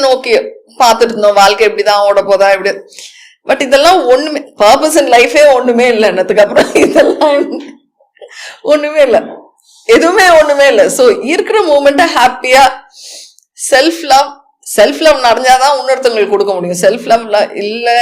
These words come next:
நான் மிச்சவங்களெல்லாம் லவ் பண்றேன்றது வந்து இப்ப I've realized என்-, என்னை பொறுத்த வரைக்கும் that is not true. நீ self love and self satisfaction இல்லாம நீ இன்னொருத்தவங்களுக்கு கொடுக்கவும் முடியாது,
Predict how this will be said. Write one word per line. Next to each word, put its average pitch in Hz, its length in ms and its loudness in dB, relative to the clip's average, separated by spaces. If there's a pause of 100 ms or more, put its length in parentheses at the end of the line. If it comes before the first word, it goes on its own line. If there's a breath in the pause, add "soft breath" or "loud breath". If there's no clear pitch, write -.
(180)
நான் 202 200 -6
மிச்சவங்களெல்லாம் 233 640 -2
லவ் 214 220 0
பண்றேன்றது 208 560 -4
வந்து 262 160 -4 (460 loud breath)
இப்ப 277 120 -8 (120)
I've 269 200 0
realized 269 460 -2 (840)
என்-, 240 300 -4
என்னை 302 300 2
பொறுத்த 294 300 0
வரைக்கும் 262 380 -2
that 214 240 0
is - 60 -8
not 214 260 -2
true. 190 280 -6 (640 soft breath)
நீ 208 200 -12 (140)
self 240 300 -2
love 277 260 2 (520)
and 220 180 -4 (120)
self 262 260 -2
satisfaction 240 680 -2
இல்லாம 208 300 -8
நீ 247 100 -12
இன்னொருத்தவங்களுக்கு 202 640 -12 (120)
கொடுக்கவும் 220 440 -8
முடியாது, 202 580 -4